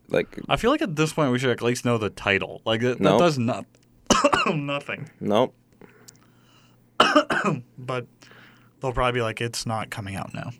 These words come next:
Speaker 2: ever." Or it'll just be on the N X.
Speaker 1: Nope. They need to make it multi-platform.
Speaker 2: No, they probably will.
Speaker 1: Yeah, they,
Speaker 2: They could
Speaker 1: they
Speaker 2: pull a
Speaker 1: will.
Speaker 2: Twilight Princess on it.
Speaker 1: <clears throat> Ugh.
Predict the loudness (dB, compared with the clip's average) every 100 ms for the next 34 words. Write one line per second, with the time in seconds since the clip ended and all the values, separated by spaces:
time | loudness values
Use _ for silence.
0 | _ _ _ _ -12 -10 -10 -14 _ _
1 | _ _ -8 -2 0 0 -4 -8 -8 -8
2 | -8 -10 -14 -20 -20 _ -20 -18 -6 0
3 | 0 -2 _ _ -20 -18 -18 _ -6 -2
4 | 2 2 2 0 0 -2 -2 -2 -2 2
5 | 0 0 0 0 -2 -8 2 4 6 6
6 | 6 4 2 -2 -6 -8 -12 _ _ _
7 | -20 -20 -2 0 2 2 4 4 4 4
8 | 2 -2 -4 -6 -8 -14 -14 -14 -12 -12
9 | -14 -18 _ _ -20 -20 -20 -20 _ _
10 | -20 -20 -16 -4 -4 0 2 2 2 6
11 | 10 10 10 6